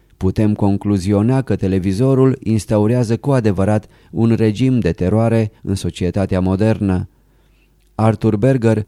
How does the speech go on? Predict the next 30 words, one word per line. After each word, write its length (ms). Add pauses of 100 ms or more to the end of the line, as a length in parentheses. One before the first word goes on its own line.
(160)
un 140
important 640
analist 520
american 540
al 140
fenomenului 580
media, 520 (220)
în 140
cartea 360
sa 340
Mass 280
Media 420
in 340
U 120
S 120
A, 60 (400)
apreciază 800
că 320 (600)
teroarea 420
televizuală 840 (120)
se 160
manifestă 640
în 120
multitudinea 800
amenințărilor 720
pe 140
care 240
televiziunea 720
le 100
întreține. 720